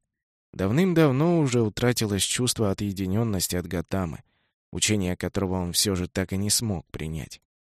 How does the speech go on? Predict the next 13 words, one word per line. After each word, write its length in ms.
Нет, 440
кто 280
подлинно 720
ищет, 500
подлинно 520
желает 580
найти — 540
тот 160
не 120
может 380
принять 460
никакого 540
учения. 560